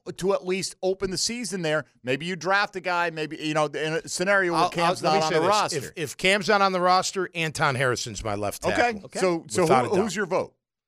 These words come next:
Speaker 1: Who starts the most games at left tackle?
Speaker 2: I'm gonna say Cam.
Speaker 1: You, all right,
Speaker 2: I think
Speaker 1: you
Speaker 2: they
Speaker 1: say
Speaker 2: bring him
Speaker 1: Cam's
Speaker 2: back.
Speaker 1: back. All right, let's say hello to X L Primetime.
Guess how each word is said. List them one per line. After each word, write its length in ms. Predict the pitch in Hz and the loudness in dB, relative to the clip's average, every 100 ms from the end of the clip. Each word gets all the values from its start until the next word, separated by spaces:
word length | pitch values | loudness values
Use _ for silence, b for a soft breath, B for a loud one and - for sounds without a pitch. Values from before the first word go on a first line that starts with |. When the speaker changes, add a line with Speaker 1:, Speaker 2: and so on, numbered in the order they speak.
| - | -10
Speaker 1:
Who 140 | 185 | -8
starts 260 | - 180 - | -2 -2 -2
the 80 | 160 | -6
most 180 | 151 | -6
games 220 | - 139 127 | -6 -6 -6
at 80 | |
left 160 | 110 107 | -6 -6
tackle? 260 | 104 80 151 | -6 -2 0
Speaker 2:
I'm 80 | |
gonna 140 | 180 165 | 2 4
say 220 | - 131 | 2 2
Cam. 280 | - 110 85 | -2 -8 -8
Speaker 1:
You, 160 | 110 120 - | -10 -12 -8
all 100 | 117 | -4
right, 80 | 104 | -2
Speaker 2:
I 40 | |
think 160 | 131 113 | -2 -2
Speaker 1:
you 80 | 104 | -2
Speaker 2:
they 60 | |
Speaker 1:
say 40 | 110 | -2
Speaker 2:
bring 80 | 92 | -4
him 60 | |
Speaker 1:
Cam's 260 | 117 107 101 | -4 -6 -6
Speaker 2:
back. 300 | 104 71 - | -8 -8 -6
Speaker 1:
back. 20 | |
All 80 | 98 | -6
right, 200 | 87 76 | -6 -6
let's 220 | 104 104 | -8 -6
say 140 | - 113 | -4 -2
hello 200 | 113 104 | -2 -4
to 120 | 90 | -6
X 160 | 92 104 | -8 -10
L 100 | 87 | -10
Primetime. 460 | 90 71 - - | -10 -12 -14 -20